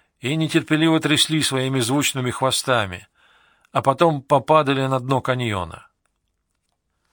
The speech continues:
«Жуткое зрелище», — сказал Дон Бареха. «Предпочел бы встретиться с сотней испанцев».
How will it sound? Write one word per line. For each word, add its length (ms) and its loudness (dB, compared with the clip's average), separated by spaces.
«Жуткое 560 -4
зрелище», — 600 -4
сказал 360 -2
Дон 200 -4
Бареха. 380 -4
«Предпочел 460 -2
бы 140 2
встретиться 540 0
с 80 0
сотней 460 0
испанцев». 680 0